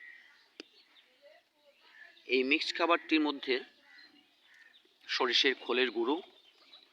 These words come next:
ডিমের খোসা গুঁড়ো, কলার খোসা ছোট ছোট করে কেটে নিতে হবে অথবা গুঁড়ো করে নিতে পারেন। আর সেই সাথে এক চামচ শিংকুচি,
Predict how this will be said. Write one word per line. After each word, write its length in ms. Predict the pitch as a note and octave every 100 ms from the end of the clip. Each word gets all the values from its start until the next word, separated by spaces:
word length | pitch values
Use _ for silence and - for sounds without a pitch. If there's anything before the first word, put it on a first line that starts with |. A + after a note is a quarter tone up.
| _ _ _ - A#2
ডিমের 280 | B2 B2 A#2
খোসা 260 | - B2+ D3 D3
গুঁড়ো, 180 | D#3 E3+ - _ _ _ - _
কলার 280 | G#2+ G2+ G#2 -
খোসা 260 | A#2+ - C#3 C3+ - - - _ _ _
ছোট 140 | - - -
ছোট 120 | - C3+
করে 140 | C3+ C3
কেটে 200 | F#2 - B2+
নিতে 160 | A#2+ C#3
হবে 180 | C#3 D#3 - _ _ _ _ -
অথবা 220 | G2+ A2+ A2 G2
গুঁড়ো 180 | G#2 A#2
করে 120 | B2+ B2+
নিতে 160 | B2 C3+
পারেন। 200 | A#2+ B2+ D3 _ _ _ _ _ _ _ _ _ _ _ - - - - - - - _ - - G2+
আর 100 | D2 - - - _ _
সেই 220 | - C#3+ D3
সাথে 240 | D#3+ - B2 - _ - -
এক 80 | -
চামচ 240 | D3 D3+ D3 -
শিংকুচি, 440 | B2 A#2 D3 -